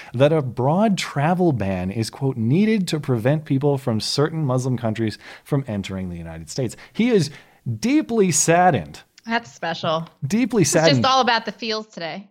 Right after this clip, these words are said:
Speaker 2: <laughs>
Speaker 1: These injuries are sufficiently personal, uh, personal, concrete, particularized, and actual to confer standing in the Establishment Clause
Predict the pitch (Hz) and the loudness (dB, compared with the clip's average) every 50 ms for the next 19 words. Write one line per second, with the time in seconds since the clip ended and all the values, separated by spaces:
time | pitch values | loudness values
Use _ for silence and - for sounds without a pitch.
0 | _ - - - - - - - - - - - - - - - - - - - | _ -14 -12 -12 -12 -10 -8 -8 -8 -8 -8 -8 -8 -8 -8 -10 -20 -20 -14 -10
1 | - - - 156 - 208 208 185 208 214 233 247 233 233 220 196 160 175 147 - | -8 -8 -4 2 4 4 4 4 4 2 2 2 2 2 2 2 4 2 2 2
2 | - 131 - - 165 156 - 196 202 202 190 156 135 - 123 117 110 - 120 113 | 2 0 2 2 2 2 4 2 2 2 0 -2 0 0 0 0 0 0 0 0
3 | 110 113 117 - - - - _ - - - - - 165 151 - 120 101 90 - | 0 0 -2 -4 -12 -20 -18 _ -10 -10 -8 -4 -2 -2 0 0 0 -2 -2 -4
4 | - - - - - - 160 185 214 220 - - - 156 139 135 127 - - - | -10 -20 -20 -10 -4 0 2 2 2 2 2 2 4 4 4 4 2 -2 -12 -20
5 | - - - 143 131 - - 277 - 285 254 185 135 110 98 92 87 82 85 85 | -20 -10 -8 -6 -4 -2 -2 0 2 4 4 6 6 4 4 2 0 0 -2 -6
6 | - - - 135 135 - 147 165 202 220 208 - - 214 208 190 180 - - 180 | -4 0 2 2 2 2 4 4 4 4 2 2 0 2 2 2 2 2 0 0
7 | 160 - 156 139 131 - 190 196 196 - - - 175 165 160 165 160 143 131 123 | 2 2 2 2 2 2 0 0 0 0 0 2 2 4 4 4 6 6 6 4
8 | 123 117 113 - - - - _ _ _ _ - 175 180 180 180 175 165 151 - | 4 2 0 -4 -12 -20 -20 _ _ _ _ 2 4 6 6 6 6 6 4 2
9 | - - 127 110 110 110 110 113 107 - 127 120 113 - - - 107 95 90 85 | 2 2 2 4 4 4 2 0 0 0 0 0 0 -2 -4 -6 -4 -2 -2 -4
10 | 82 80 78 - - | -6 -8 -10 -14 -16